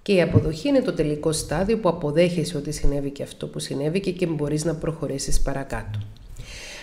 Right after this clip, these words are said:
Παλιά σκεφτόμουν ότι θα ήθελα να δημιουργήσω τη δικιά μου οικογένεια, όμως τώρα όλα αυτά φαντάζουν ένα σενάριο επιστημονικής φαντασίας.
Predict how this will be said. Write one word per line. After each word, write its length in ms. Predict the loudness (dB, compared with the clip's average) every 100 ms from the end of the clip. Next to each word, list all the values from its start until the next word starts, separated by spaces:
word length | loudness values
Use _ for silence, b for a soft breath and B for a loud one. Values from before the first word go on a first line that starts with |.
| B
Παλιά 320 | 4 8 8 8
σκεφτόμουν 720 | 6 2 4 6 8 10 8
ότι 200 | 6 4
θα 140 | 4
ήθελα 320 | 4 4 4
να 60 | 4
δημιουργήσω 480 | 4 4 4 2 2
τη 100 | 0
δικιά 340 | 0 4 6
μου 60 | 4
οικογένεια, 840 | 2 -2 -2 0 2 2 2 0 0
όμως 440 | 2 2 0 2
τώρα 320 | 4 6 8
όλα 180 | 6 6
αυτά 300 | 2 0 0
φαντάζουν 540 | 0 0 2 4 4
ένα 200 | 4 4
σενάριο 500 | 4 0 2 4 6
επιστημονικής 720 | 6 4 -2 0 0 0 0
φαντασίας. 720 | 0 -2 0 -2 -2 -4 -8